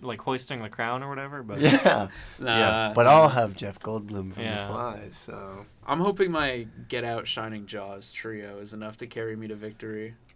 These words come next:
Speaker 3: but
Speaker 1: Or
Speaker 3: we'll
Speaker 1: even
Speaker 3: see.
Speaker 1: Nightmare too, I mean.
Speaker 2: Yeah.
Speaker 3: Nightmare too, yeah. Scream. We both got a Scream person. I
Speaker 1: Yeah.
Speaker 3: also thought about taking Drew Barrymore in Scream for supporting, 'cause, 'cause she's only in that first ten-minute scene and is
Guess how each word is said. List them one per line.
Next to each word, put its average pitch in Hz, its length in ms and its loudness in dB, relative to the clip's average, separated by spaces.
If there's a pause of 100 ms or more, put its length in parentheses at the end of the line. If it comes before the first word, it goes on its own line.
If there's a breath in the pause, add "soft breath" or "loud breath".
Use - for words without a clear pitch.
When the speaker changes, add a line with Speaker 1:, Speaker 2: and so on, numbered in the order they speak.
(320)
Speaker 3:
but 110 240 -8 (100)
Speaker 1:
Or - 60 -4
Speaker 3:
we'll - 40 0
Speaker 1:
even 175 120 -2
Speaker 3:
see. 135 100 -2
Speaker 1:
Nightmare 160 400 2
too, 139 420 -4
I 113 100 -10
mean. 107 340 -10
Speaker 2:
Yeah. 110 520 2
Speaker 3:
Nightmare 117 300 -8
too, 110 160 -14
yeah. 110 340 -10 (1080 soft breath)
Scream. 123 640 -8
We 127 100 -6
both 123 220 -6
got 117 100 -4
a 110 40 -6
Scream 110 300 -10
person. 117 340 -8 (240 loud breath)
I - 60 -2
Speaker 1:
Yeah. 139 60 4
Speaker 3:
also 180 200 -2
thought 175 220 2
about 139 280 2 (120)
taking 127 280 -6
Drew 120 180 -6
Barrymore 107 480 -6
in 104 100 -10
Scream 104 300 -12
for - 140 -16
supporting, 101 540 -12 (580)
'cause, - 180 -10
'cause 135 140 -2
she's 139 160 -6
only 143 180 0
in 131 80 -4
that 110 160 -6
first 110 260 -8
ten-minute 107 300 -10
scene 101 260 -10
and 95 140 -16
is 90 220 -16